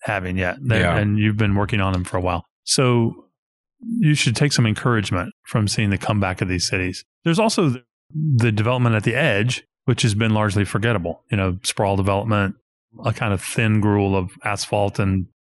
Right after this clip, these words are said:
Speaker 1: and, uh, low flat buildings set far
Speaker 2: Sure.
Speaker 1: apart. And then when it is occasionally denser,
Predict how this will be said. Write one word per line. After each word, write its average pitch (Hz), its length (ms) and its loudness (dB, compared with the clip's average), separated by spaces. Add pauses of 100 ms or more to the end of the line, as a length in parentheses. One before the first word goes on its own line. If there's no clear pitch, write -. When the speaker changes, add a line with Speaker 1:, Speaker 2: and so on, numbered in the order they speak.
(240)
Speaker 1:
and, 95 320 2
uh, 92 160 0 (500)
low 101 240 2
flat 101 320 -2
buildings 98 360 0
set 110 120 0
far - 40 2 (220)
Speaker 2:
Sure. 87 80 2
Speaker 1:
apart. 139 340 0 (640)
And 127 180 4
then 127 80 4
when 127 100 4
it 117 60 4
is 107 80 2
occasionally 120 460 2
denser, 131 440 0